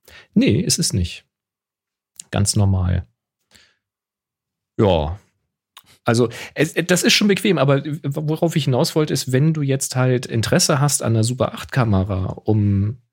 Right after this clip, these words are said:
halt analoges Videomaterial oder Filmmaterial, <laughs> ähm, zu schießen, kommt man nicht vielleicht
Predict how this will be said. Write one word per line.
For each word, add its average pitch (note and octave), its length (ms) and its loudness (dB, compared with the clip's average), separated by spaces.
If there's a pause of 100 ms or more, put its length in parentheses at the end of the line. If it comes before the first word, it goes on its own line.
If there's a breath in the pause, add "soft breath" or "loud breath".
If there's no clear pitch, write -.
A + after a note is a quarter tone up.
(120)
halt - 540 -2
analoges A2+ 1120 0
Videomaterial A#2+ 1200 -2
oder F#2 120 2
Filmmaterial, G#2+ 1040 0 (200 loud breath)
<laughs> - 200 -20
ähm, G2 340 2
zu - 160 0
schießen, G#2 560 0 (1300 soft breath)
kommt - 360 -2
man D#3 160 0
nicht C#3+ 160 -4
vielleicht A2+ 720 0